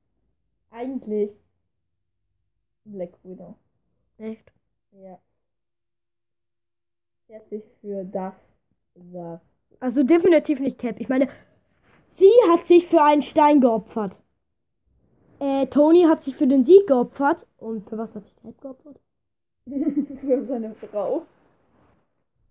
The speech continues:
Speaker 2: Ja, also. Äh, ja, ich find schon Tony. Tony. Tony, weil der so der Abschluss und auch der meist.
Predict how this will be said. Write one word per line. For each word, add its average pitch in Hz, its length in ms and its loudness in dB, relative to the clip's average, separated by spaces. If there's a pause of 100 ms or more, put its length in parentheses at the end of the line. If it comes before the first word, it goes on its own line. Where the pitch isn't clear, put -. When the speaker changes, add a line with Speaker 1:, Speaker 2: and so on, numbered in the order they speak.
(1400)
Speaker 2:
Ja, 294 280 -14
also. 269 440 -2 (2250)
Äh, 226 260 -10
ja, 202 320 -6
ich 247 140 -4
find 339 200 0
schon 214 180 -10
Tony. 196 440 -10 (400)
Tony. 202 200 -20 (2000)
Tony, 233 220 -20
weil 202 120 -14
der 208 80 -14
so 214 120 -12
der 214 160 -12
Abschluss - 400 -14
und 220 200 -12 (160)
auch 208 180 -18
der 214 160 -18
meist. 202 360 -16